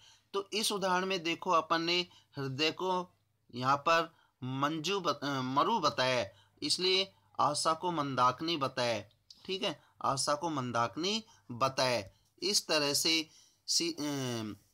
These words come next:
एक उपमान को स्पष्ट करने के लिए दूसरे उपमान का सहारा लिया जा, लिया है। तीसरा उदाहरण देखो,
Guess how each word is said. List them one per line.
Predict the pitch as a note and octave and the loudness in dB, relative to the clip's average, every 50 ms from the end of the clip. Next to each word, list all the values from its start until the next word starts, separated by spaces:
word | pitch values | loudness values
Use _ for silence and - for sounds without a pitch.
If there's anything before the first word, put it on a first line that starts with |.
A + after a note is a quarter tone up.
| _ - - | _ -6 -2
एक | E3+ F#3+ G#3+ A3 - E3+ | 0 0 0 0 -2 -4
उपमान | C#3+ - D3+ D3 C#3+ C#3 C#3+ D3+ | -8 -6 -2 0 0 2 0 0
को | C#3+ F3+ F3 D#3+ | -2 -4 -2 -2
स्पष्ट | D3+ - - D#3 D#3 - - | -2 -2 -4 -4 -6 -4 -4
करने | - C#3 C3 C3 C3+ C3+ | -4 -4 -2 -2 -4 -6
के | C3 C#3+ D3 | -4 -6 -6
लिए | C#3+ C#3+ C#3+ D3 | -4 -2 -4 -4
दूसरे | C#3 C3+ B2+ C3+ C3+ C3 - C#3+ D#3 D#3 | -6 -6 -6 -4 -2 -2 -2 -2 -2 -4
उपमान | C#3+ - B2 A#2 A#2+ A#2+ B2+ C3 | -4 -4 -4 -2 -2 -2 -2 -2
का | - C#3 C#3+ | -2 0 2
सहारा | - - C#3 A#2+ A#2 A#2+ A#2+ C3 | 2 2 2 0 0 0 0 0
लिया | C#3 C3 B2+ B2 B2 A#2+ | 0 0 0 0 0 0
जा, | A#2 A2+ A2 G#2+ - - - | 0 0 -2 -2 -2 -4 -8
लिया | A2 A#2 A#2 B2+ C3+ D3 D3+ | -8 -6 -4 0 2 2 4
है। | C#3 A2+ F#2 - _ _ _ _ - - - - - - - - C3 B2 - - _ - | 4 2 0 -4 _ _ _ _ -20 -20 -20 -20 -20 -20 -14 -12 -12 -12 -12 -16 _ -2
तीसरा | - F3+ F3 - - F#3 G3 A3 G#3+ | 2 2 2 2 2 2 4 4 4
उदाहरण | G3+ E3 E3+ E3 F3 F3+ | 4 4 2 2 2 2
देखो, | E3 E3 D#3+ - - F3 E3+ E3+ E3 | 0 -2 -2 0 0 0 0 0 -4